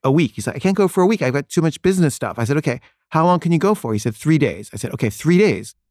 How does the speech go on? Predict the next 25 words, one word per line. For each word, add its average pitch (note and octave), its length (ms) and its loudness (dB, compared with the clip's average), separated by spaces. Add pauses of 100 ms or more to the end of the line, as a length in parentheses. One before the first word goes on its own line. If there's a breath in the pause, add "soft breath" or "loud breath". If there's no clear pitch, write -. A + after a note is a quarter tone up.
(300)
at C3 120 0
a - 20 2
hotel, C3+ 500 0 (380)
just - 220 -6
the D3 80 -2
two D3+ 180 4
of G#2 80 -2
us, - 260 -18
no B2+ 200 4
one C#3+ 120 2
else." - 440 -8 (640)
And B2+ 80 2
he - 20 4
was C#3 100 2
like, D3+ 200 -4 (480)
"I D3+ 120 2
have F3 120 4
a C#3 60 2
ranch D3 340 0
at B2 80 -6
Telluride. C3 680 -2
Like, G#2+ 140 -6 (560)
there's B2+ 160 0
a G2 60 -4
pool, F3+ 640 4